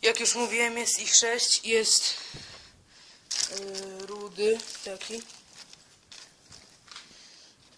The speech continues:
Tutaj kremowy. Znów rudy. Biały.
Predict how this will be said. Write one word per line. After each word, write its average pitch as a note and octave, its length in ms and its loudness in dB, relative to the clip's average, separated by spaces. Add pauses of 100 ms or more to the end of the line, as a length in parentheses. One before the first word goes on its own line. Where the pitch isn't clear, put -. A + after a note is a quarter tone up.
(1700)
Tutaj G3 300 -6 (100)
kremowy. G3 760 -8 (4000)
Znów G3 380 -12
rudy. G3 380 -8 (4000)
Biały. F#3+ 540 -6